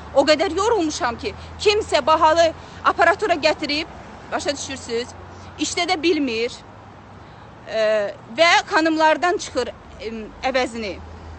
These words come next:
İnsanları aldatmaqla, təliyə salmaqla, müştəri eləmək istəyir.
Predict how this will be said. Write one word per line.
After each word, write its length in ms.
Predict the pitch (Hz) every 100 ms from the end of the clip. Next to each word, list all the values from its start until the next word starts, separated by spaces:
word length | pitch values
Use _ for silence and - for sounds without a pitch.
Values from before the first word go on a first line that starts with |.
| -
İnsanları 640 | 320 311 311 294 294 349
aldatmaqla, 800 | 302 285 294 302 320 294 262 277 381 - - - - - - - - - - -
təliyə 280 | 311 339 -
salmaqla, 600 | 381 277 277 269 285 320 370 - - - - -
müştəri 440 | 339 - 359 403 381
eləmək 280 | 330 320 330
istəyir. 400 | - 247 202